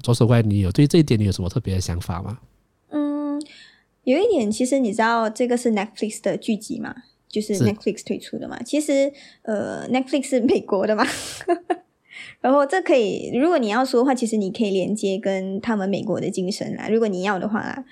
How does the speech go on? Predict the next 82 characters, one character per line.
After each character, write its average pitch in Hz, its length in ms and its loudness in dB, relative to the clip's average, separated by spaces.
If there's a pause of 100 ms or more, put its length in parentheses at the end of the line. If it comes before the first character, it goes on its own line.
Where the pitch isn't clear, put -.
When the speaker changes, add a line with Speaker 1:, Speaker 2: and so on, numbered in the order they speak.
(180)
Speaker 2:
它 240 160 0
可 240 140 2
以 147 260 4
有 202 140 2
两 196 200 0
种 247 180 0
解 - 180 -6
释 - 200 -4
啦。 - 200 -8
Speaker 1:
嗯。 233 100 -4
Speaker 2:
一 277 100 2
个 262 100 2
解 240 180 0
读 - 180 0
是 226 200 0
可 233 160 0
以 254 40 2
连 190 180 0
接 208 140 0
跟 196 100 -2
美 190 160 -2
国 - 140 -4
的 - 100 -6
精 202 200 -4
神， 220 100 -4
Speaker 1:
是。 - 60 -6
Speaker 2:
因 330 80 0
为 403 80 2
美 226 180 2
国 196 160 0
其 214 140 -2
实 202 280 0 (320)
就 415 120 0
好 277 80 4
像 285 160 2
你 208 100 0
看 254 220 0
《阿 226 100 0
甘 220 180 0
正 233 180 0
传》 226 200 0
这 214 60 -2
样， 208 140 -2
《阿 262 100 0
甘 294 180 0
正 311 180 2
传》 294 160 0
里 196 120 0
面 226 180 2
的 214 80 0
那 214 140 0
个 220 100 -2
阿 202 140 -2
甘 202 320 -2
就 233 120 0
是 220 160 0
一 233 120 0
直 220 100 -2
不 226 140 0
停 196 160 -4
地 185 80 0
往 185 160 -2
前 214 200 -4
跑， 202 220 -4
run， 262 520 2
他 - 140 -4
要 277 80 2
做 277 140 0
的 269 40 2
事 262 100 0
情 233 100 4
就 233 100 0
是 254 100 0
跑， - 340 -2
一 285 100 -2
直 262 60 0
不 262 100 -4
停 247 160 -4
地 208 60 0
向 233 180 0
前 220 180 -4
冲， 208 280 -4